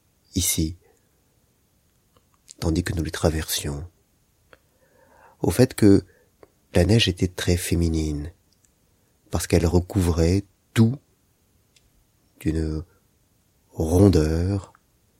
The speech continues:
d'une douceur, toute féminine.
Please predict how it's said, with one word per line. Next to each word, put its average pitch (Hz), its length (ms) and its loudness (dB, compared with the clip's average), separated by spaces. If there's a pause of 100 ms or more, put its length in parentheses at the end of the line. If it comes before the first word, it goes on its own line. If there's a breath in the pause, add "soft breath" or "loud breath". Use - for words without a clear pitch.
(560)
d'une 85 280 -4
douceur, 90 1000 -2 (1800)
toute - 220 -4
féminine. 82 680 -4